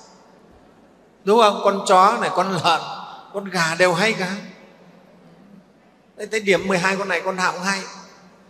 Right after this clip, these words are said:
Thế thì bây giờ bảo mười hai con này con nào xấu mà chọn, à, mà chọn để xông nhà mình. Thầy thấy con nào cũng có cái giá trị của nó hết ấy, con nào đến nhà mình cũng được hết ấy. Cứ đầu năm mà mười hai con này con nào đến thầy thấy cũng hay,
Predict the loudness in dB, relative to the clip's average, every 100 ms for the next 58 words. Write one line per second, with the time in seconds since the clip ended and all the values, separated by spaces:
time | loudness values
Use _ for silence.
0 | _ _ _ -2 2 4 4 6 6 4
1 | 2 0 -2 -2 -2 -2 -2 -2 -4 -4
2 | -4 -4 -4 -6 -8 -20 -20 -20 _ _
3 | _ _ 0 2 6 4 2 -4 -12 -14
4 | -18 -20 -20 -20 -14 -6 -6 -6 -10 -6
5 | -6 -6 -4 -4 -2 -4 -4 -6 -8 -12
6 | -20 -20 -20 -4 2 2 4 2 4 4
7 | 2 0 0 0 -2 -4 -4 -6 -8 -10
8 | -6 -4 -4 -6 -12 -20 -20 -20 -6 -4
9 | 2 2 4 2 0 -2 -2 -4 -2 0
10 | 2 0 -2 -10 -18 -20 -20 -20 -20 -20
11 | -20 -20 -20 -20 -20 _ _ _ -16 -14
12 | -14 -20 -20 -20 -2 4 6 6 4 2
13 | 0 0 2 2 2 2 0 0 0 2
14 | 4 4 2 0 -2 -2 -2 0 0